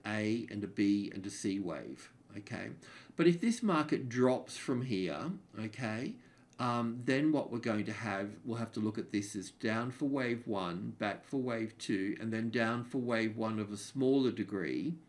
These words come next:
and then back for wave two again, hitting the supply the sellers back up in this space here.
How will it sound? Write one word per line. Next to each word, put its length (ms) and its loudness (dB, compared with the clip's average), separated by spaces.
and 200 0
then 220 2
back 280 0
for 160 -2
wave 380 2
two 240 8
again, 400 0
hitting 400 2
the 80 -2
supply 840 -2
the 60 -4
sellers 440 0
back 260 -6
up 200 -6
in 120 -4
this 140 -8
space 460 -4
here. 320 -4